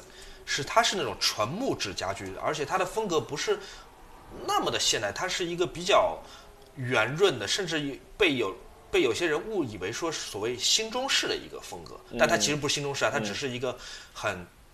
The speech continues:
Speaker 1: 欧洲传统的，就是中欧传统的一个木-，木匠牌子。
Speaker 2: 嗯。
Speaker 1: 另外一个就是宜家，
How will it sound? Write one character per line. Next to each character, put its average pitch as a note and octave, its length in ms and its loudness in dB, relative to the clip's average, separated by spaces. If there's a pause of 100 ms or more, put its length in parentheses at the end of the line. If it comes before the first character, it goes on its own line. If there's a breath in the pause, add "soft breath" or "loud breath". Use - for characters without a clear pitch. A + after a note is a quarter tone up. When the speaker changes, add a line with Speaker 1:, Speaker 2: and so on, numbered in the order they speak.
Speaker 1:
欧 E3 140 2
洲 F3 140 6
传 C3+ 340 0
统 A#2 180 -8
的， E2 80 -12
就 A2 120 -6
是 G#2+ 160 -4
中 A#3 180 2
欧 A#3+ 160 10
传 A2+ 260 -2
统 G2+ 180 -8
的 D#2+ 60 -10
一 F#2 60 -8
个 G#2+ 100 -2
木-， D#3+ 300 -2
木 G#3 160 -2
匠 A#2 240 0
牌 - 200 -6
子。 A2 80 -2
Speaker 2:
嗯。 - 40 -10 (420 loud breath)
Speaker 1:
另 B3 160 2
外 A#2+ 120 8
一 G2 60 0
个 F#2 60 -4
就 G#2+ 100 -6
是 G2 140 -4
宜 E2 100 -10
家， D#2+ 180 -6